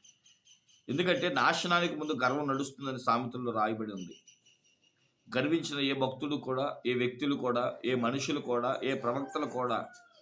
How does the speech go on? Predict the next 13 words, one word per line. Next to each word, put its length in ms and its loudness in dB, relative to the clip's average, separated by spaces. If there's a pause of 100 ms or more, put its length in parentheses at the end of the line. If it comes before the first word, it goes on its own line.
(360)
బాగుపడినట్లుగా 840 2
మనం 180 0
ఎక్కడా 260 0
బైబిల్లో 380 0
చూడలేం. 400 -4 (1000)
మనం 160 -2
సామాన్యులం 680 2
గనక 200 -6 (1200)
గర్వం 380 2
అనేది 640 0 (500)
మనకి 220 -4
రాకుండా 400 0
చూసుకోవాలి. 600 -10